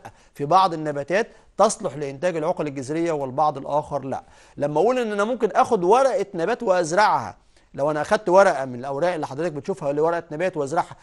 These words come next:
هل كل النباتات بتصلح إن هي يخرج عليها مجموع جذري ومجموع خضري وبالتالي تصلح لطريقة التكاثر؟ لا، في أنواع محددة بتصلح للإكسار بالأوراق. هل كل،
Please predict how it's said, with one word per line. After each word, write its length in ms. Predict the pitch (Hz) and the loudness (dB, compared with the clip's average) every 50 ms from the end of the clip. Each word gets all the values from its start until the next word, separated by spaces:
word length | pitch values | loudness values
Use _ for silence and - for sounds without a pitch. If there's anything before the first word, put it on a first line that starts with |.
| _ _ _ | _ _ _
هل 180 | 143 143 143 | -8 -8 -8
كل 340 | - - 185 226 240 226 214 | -6 -4 -2 -2 0 0 -2
النباتات 640 | 196 160 151 147 131 135 131 - 175 190 190 170 131 | -2 0 -4 -4 -4 -4 -4 -4 -4 -2 -2 -2 -4
بتصلح 640 | 123 131 135 - 180 202 196 - - 156 131 107 - _ _ _ _ _ - | -6 -10 -2 2 2 2 2 0 -8 -10 -12 -12 -12 _ _ _ _ _ -12
إن 140 | 127 131 | -10 -6
هي 140 | 135 151 156 | -4 0 2
يخرج 340 | 170 185 180 190 170 147 147 | 2 2 0 -2 -4 -4 -4
عليها 240 | 131 160 175 175 165 | -4 -2 -2 -2 -2
مجموع 320 | 156 147 135 156 160 151 | -4 -6 -8 -8 -8 -4
جذري 300 | 156 170 190 175 165 151 | -2 -2 -2 -2 -2 -4
ومجموع 380 | 147 143 139 135 135 165 175 165 | -6 -6 -6 -6 -6 -4 -6 -4
خضري 440 | - - 202 196 185 156 135 117 - - _ _ _ _ - | 2 2 2 4 4 0 -2 -4 -10 -16 _ _ _ _ -4
وبالتالي 540 | 131 151 143 151 147 - 190 214 208 175 151 | -2 -2 -2 -2 -2 -2 0 0 0 0 0
تصلح 420 | - 202 208 202 - 190 135 117 | 2 2 2 2 -2 -6 -8 -6
لطريقة 460 | 139 147 - - 143 165 196 190 180 | -8 -8 -6 -4 -2 -2 -2 -2 -2
التكاثر؟ 480 | 170 - 160 - - 208 226 - 254 233 - - - _ | -6 -12 -10 -2 0 0 0 0 -4 -10 -14 -20 -20 _
لا، 180 | - - - - | -6 -6 -6 -6
في 200 | - 160 165 135 | -8 -10 -10 -10
أنواع 300 | 123 123 131 175 208 208 | -10 -4 2 2 2 2
محددة 640 | 208 208 185 - 175 156 156 175 170 175 202 196 - - - - - | 2 -2 -8 -8 -10 -8 -4 -4 -2 -2 -2 -4 -4 -12 -20 -16 -14
بتصلح 520 | 123 123 - 160 180 175 180 175 143 127 | -12 -4 -2 -2 -2 -2 -4 -8 -8 -8
للإكسار 680 | 123 123 123 120 117 120 120 - - 147 151 160 160 156 - - - _ _ | -10 -10 -10 -12 -12 -16 -16 -8 -2 0 0 2 0 -2 -8 -16 -20 _ _
بالأوراق. 800 | 127 127 156 160 165 165 151 147 147 147 135 127 131 120 110 - - _ _ _ _ _ | -4 0 0 2 2 0 -2 -4 -4 -4 -4 -4 -4 -6 -8 -10 -12 _ _ _ _ _
هل 320 | - 156 202 262 262 220 160 - | 2 4 6 6 4 2 -4 -2
كل، 400 | - 233 269 269 254 226 185 147 | 0 0 2 2 0 -2 -4 -6